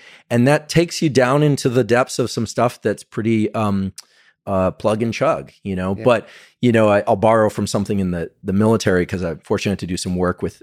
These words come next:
Speaker 1: units from special operations, and they have beautiful language around things 'cause their world is not abstract.
Speaker 2: Mm-hmm.
Speaker 1: And they talk about three meter targets, ten meter targets, and hundred meter targets.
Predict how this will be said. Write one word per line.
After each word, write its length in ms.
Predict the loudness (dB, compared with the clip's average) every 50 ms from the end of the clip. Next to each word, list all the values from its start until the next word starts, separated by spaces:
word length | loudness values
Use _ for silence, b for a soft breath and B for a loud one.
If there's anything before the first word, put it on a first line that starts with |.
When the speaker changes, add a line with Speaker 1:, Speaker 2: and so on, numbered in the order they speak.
| _
Speaker 1:
units 300 | -8 -6 -6 -6 -6 -8
from 180 | -10 -14 -14 -14
special 320 | -8 -6 -6 -6 -4 -2 -2
operations, 520 | -2 0 2 2 2 2 2 0 -2 0 2
and 80 | 2
they 60 | 2
have 240 | 2 2 0 0 0
beautiful 420 | 0 2 2 2 2 2 2 2 2
language 480 | 2 2 2 4 4 2 2 0 -2
around 360 | -6 -6 -6 -6 -6 -6 -8
things 240 | -10 -10 -10 -10 -10
'cause 180 | -10 -10 -6 -2
their 180 | 2 2 2
world 360 | 4 4 2 2 2 2 0 -2
is 160 | -6 -8 -6
not 240 | -4 -2 0 0 0
abstract. 580 | 0 -2 -4 -8 -6 -6 -4 -4 -6 -8 _ _ B B B B
Speaker 2:
Mm-hmm. 120 | -20 -20 -20 B B
Speaker 1:
And 120 | B 0 2
they 80 | 2
talk 200 | 4 2 2 2
about 160 | 0 -2 -2 -2
three 200 | -2 0 2 4
meter 280 | 4 4 4 4 2 2
targets, 480 | 2 2 2 2 2 0 -2 -4 -4
ten 200 | -2 0 0 2
meter 220 | 2 2 2 2 0
targets, 380 | 0 0 0 0 0 -2 -6
and 80 | -6 -8
hundred 240 | -8 -6 -6 -6 -8
meter 200 | -8 -10 -12 -12
targets. 540 | -14 -12 -12 -10 -10 -12 -14 -14 -16 -20